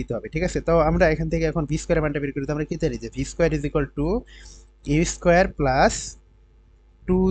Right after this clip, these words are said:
জি এইচ, টু জি এইচ। আচ্ছা, এখন এই যে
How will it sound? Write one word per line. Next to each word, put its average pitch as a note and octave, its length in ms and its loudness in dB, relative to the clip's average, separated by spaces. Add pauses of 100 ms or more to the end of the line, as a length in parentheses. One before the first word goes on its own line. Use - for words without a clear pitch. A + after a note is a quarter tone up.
(140)
জি F#3+ 160 4 (280)
এইচ, E3+ 220 -2 (1300)
টু G3 80 2 (120)
জি F#3+ 100 2 (120)
এইচ। D3+ 160 0 (340)
আচ্ছা, B2+ 220 -6 (320)
এখন A3+ 140 4 (320)
এই C4+ 80 8 (100)
যে C#4 60 8